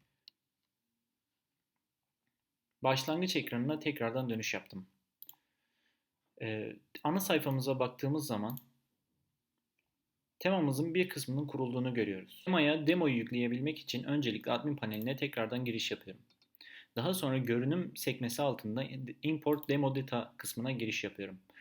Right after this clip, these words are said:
Aşağı kısma doğru indirdiğim zaman X M L ve json kısımlarını görmekteyiz. Bu kısımlara indirdiğiniz dosyanın içerisinde bulunan demo klasörünün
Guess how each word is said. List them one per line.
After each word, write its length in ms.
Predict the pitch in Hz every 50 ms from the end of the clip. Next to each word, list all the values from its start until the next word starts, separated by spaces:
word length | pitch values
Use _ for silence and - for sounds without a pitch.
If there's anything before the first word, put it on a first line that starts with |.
| - - _ -
Aşağı 440 | - 120 120 - - 190 190 185 185
kısma 300 | - - - 175 175 143
doğru 200 | 120 120 123 143
indirdiğim 540 | - 127 123 120 123 123 117 139 151 147
zaman 320 | 120 110 101 101 110 151 - -
X 220 | 120 - - -
M 220 | 127 127 143 151
L 60 | 151 135
ve 120 | 139 135
json 300 | 135 147 147 139 - 127
kısımlarını 460 | - - - 117 113 110 110 120 135
görmekteyiz. 720 | 127 120 107 107 104 98 - - 101 95 - - - - - _ _ - - - - - - _ -
Bu 120 | 160 185
kısımlara 720 | - 208 - - 143 123 117 110 107 123 151 - - - _ _ _ -
indirdiğiniz 880 | 127 131 131 127 135 135 131 131 135 139 139 151 180 190 185 - - - _ -
dosyanın 360 | 139 147 143 147 156 143 123 123
içerisinde 580 | 120 - - 123 113 - - 131 143 156 151
bulunan 480 | 131 113 107 104 104 117 135 143 127 113
demo 260 | 139 151 160 147 143
klasörünün 720 | - 120 113 - - 117 113 131 143 151 156 151 -